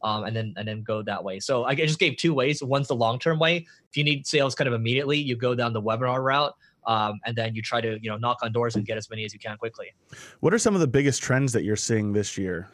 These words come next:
Speaker 2: in twenty twenty from a marketing perspective? Like, where are we headed? If you can put your prognosticator hat on. <laughs>
Speaker 1: <clears throat> Yeah. Um, so I think one thing you're gonna see more of, you're already seeing it in Instagram stories.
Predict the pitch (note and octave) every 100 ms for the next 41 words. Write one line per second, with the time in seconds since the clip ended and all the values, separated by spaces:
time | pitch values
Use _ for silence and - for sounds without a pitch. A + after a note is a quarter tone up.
0 | - A#2+ G2+ A#2 G#2 - G2+ F2+ E2+ -
1 | A#2+ G#2 G#2 G#2 G2+ F#2+ F#2+ G#2 G2+ G#2
2 | G#2 C3 E3+ F3 D3 G#2+ B2+ A#2 E2+ E2+
3 | - _ - - _ - - A2+ A2+ B2
4 | A2 G#2+ A#2 G#2+ G2+ G#2+ - A2+ A2 G#2+
5 | G2+ - G2+ G2 F#2+ G2 F#2 G2 G2 F#2+
6 | - - - C3+ - C#3 - _ _ -
7 | F#3+ D#3+ A#2+ C#3 F3 - - _ - C#3+
8 | D#3+ D#3+ D#3 - F#3 F3 E3 - _ _
9 | _ _ _ _ _ _ _ _ _ -
10 | E3 A3 A3 - D#3 C#3 D#3+ F3 D#3+ D3
11 | C#3+ C3 C#3 A#2+ A#2 B2 C#3 B2+ C3 C#3+
12 | B2+ D#3 C#3 B2+ B2+ B2 C3 B2 A#2 A#2
13 | A2+ B2+ B2 A#2+ A#2+ A#2 A2+